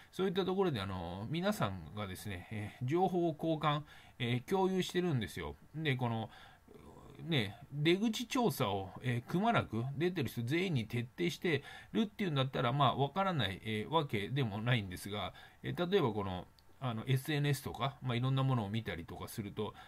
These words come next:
えー、わかるんですよね。これ出口調査っていうのは実際行われていたのかって、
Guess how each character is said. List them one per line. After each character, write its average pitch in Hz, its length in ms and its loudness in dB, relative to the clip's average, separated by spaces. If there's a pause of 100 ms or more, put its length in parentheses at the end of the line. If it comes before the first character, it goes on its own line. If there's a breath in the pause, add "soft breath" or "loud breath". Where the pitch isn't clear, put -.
(140 loud breath)
え - 60 -8
ー、 - 20 2
わ 165 120 2
か 214 120 2
る 151 80 2
ん 113 60 0
で 95 60 -2
す - 100 -10
よ 101 40 -6
ね。 107 220 -6
こ 143 80 0
れ 143 60 2
出 165 140 2
口 214 240 -2
調 247 200 0
査 117 100 -2
っ 95 40 -2
て - 120 -4
い 101 40 -4
う - 20 -4
の 90 60 -6
は 92 60 -6
実 131 280 0
際 139 60 -2
行 151 280 0
わ 202 200 4
れ 185 80 -2
て 170 100 -4
い 170 80 -4
た 180 100 2
の 120 80 2
か 92 120 -4
っ 80 40 -10
て、 - 160 -8